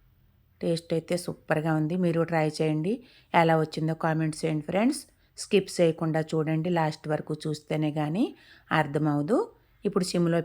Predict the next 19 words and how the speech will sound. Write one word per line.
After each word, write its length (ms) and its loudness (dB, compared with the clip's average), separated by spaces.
పెట్టుకుని 360 -2
మగ్గబెట్టుకోవాలి. 840 0
ఇప్పుడు 240 -4
కొద్దిగా 340 4
రైస్ 260 2
తీసుకుని 380 -2
అందులో 320 -2
నేనైతే 280 0
కొద్దిగా 320 4
ఫుడ్ 240 0
కలర్ 260 4
యాడ్ 200 2
చేస్తానండి. 580 0
రెండు 240 0
రకాలు, 360 2
రెడ్ 260 4
కలర్ 280 6
ఒకటి, 220 0
ఎల్లో 180 4